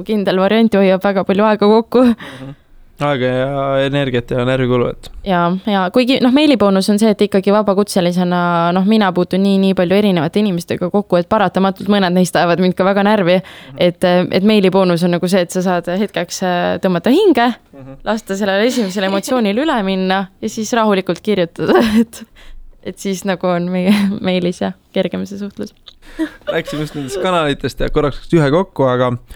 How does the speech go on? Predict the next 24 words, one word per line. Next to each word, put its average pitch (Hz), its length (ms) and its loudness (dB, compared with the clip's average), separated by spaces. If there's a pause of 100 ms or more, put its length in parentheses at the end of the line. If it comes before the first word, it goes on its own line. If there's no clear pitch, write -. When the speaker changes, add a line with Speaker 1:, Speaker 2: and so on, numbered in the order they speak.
(180)
Speaker 2:
kuidas, 185 320 0
äh, 147 880 2
kanalite 170 400 -2
põhiselt 147 420 -2
ka, 147 160 0
eks, 131 160 -6
et, - 280 -12
äh, - 120 -8 (920)
no 160 60 -2
isegi 160 200 -2
telefon, 175 400 -2
eks 139 160 -6
ju, 147 80 0
võimaldab 143 320 -2
kaugelt, 139 380 -4
ei 131 80 -6
pea 135 120 -2
alati 139 180 -4
see 156 180 0
emailiga 127 340 0
olema, 127 240 -2
aga 127 380 -4
et 127 100 -8 (340)
kuidas, 156 600 -2